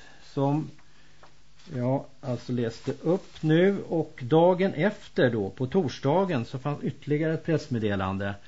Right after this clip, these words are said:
Och då står det så här: "Erik Almqvist, ordförande för Sverigedemokratisk ungdom,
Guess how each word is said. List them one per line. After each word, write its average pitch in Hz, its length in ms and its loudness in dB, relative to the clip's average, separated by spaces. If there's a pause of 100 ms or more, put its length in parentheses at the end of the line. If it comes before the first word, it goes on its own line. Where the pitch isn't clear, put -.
(160)
Och - 360 -8
då 147 120 0
står 156 240 0
det 156 100 2
så - 140 -2
här: 107 600 2 (640)
"Erik 156 280 4
Almqvist, 175 500 4
ordförande 170 800 2
för 147 140 -6
Sverigedemokratisk 131 580 0
ungdom, 139 420 2